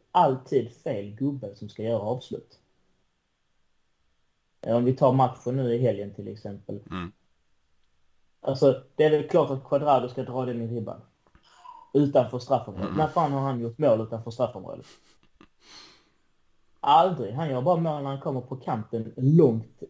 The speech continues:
Speaker 1: ner mot, eh, mot sidlinjen egentligen. Alltså, eh, hela tiden fel spelare som egentligen får avslut. Men när det är rätt så, så antingen så, som, eh,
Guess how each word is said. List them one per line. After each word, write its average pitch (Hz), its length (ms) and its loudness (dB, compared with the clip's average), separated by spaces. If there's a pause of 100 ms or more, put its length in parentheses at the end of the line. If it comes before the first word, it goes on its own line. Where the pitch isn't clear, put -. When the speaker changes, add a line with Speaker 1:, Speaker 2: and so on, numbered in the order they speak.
(200)
Speaker 1:
ner 131 480 0
mot, 110 440 -6
eh, 110 240 -8 (280)
mot 113 180 -6
sidlinjen 139 720 2
egentligen. 117 480 -8 (340)
Alltså, 123 420 2 (840)
eh, - 520 -8 (560)
hela 160 300 4
tiden 151 340 2
fel 139 280 2
spelare 120 480 -4
som 123 160 0
egentligen 117 440 -2
får 113 100 -6
avslut. 151 420 -4
Men 131 100 2
när 135 100 4
det 139 140 6
är 110 100 2
rätt - 280 0
så, - 440 -6
så - 160 -14
antingen 110 420 -4
så, - 160 -14
som, 120 220 0 (520)
eh, - 100 -12